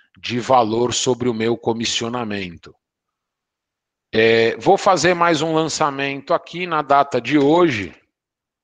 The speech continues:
é o dez cento e trinta e oito de novo, é, vou fazer à vista de novo e vou lançar aqui cento e cinquenta mil, né? Vou puxar um demonstrativo de comissão,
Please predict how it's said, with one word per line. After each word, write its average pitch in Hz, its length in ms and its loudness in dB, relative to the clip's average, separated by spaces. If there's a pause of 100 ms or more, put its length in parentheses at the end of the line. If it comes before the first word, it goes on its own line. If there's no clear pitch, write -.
(540)
é 107 100 -10
o 113 80 -6
dez 131 360 2
cento 127 360 -4
e 123 60 -2
trinta 123 420 -4
e 127 80 4
oito 117 480 -2
de 101 160 -8
novo, 131 720 -2 (1120)
é, 113 240 0
vou 147 180 2
fazer 135 360 0
à 139 80 4
vista 120 420 -6
de 117 140 -8
novo 143 400 -2
e 147 40 -4
vou 139 160 -2
lançar 147 400 -2
aqui 143 300 -6
cento 151 360 -4
e 151 60 -4
cinquenta 143 720 -4
mil, 131 420 -2 (3500)
né? 143 280 2
Vou 147 200 4
puxar - 360 2
um 151 120 0
demonstrativo 143 880 0
de 135 120 -10
comissão, 190 680 -4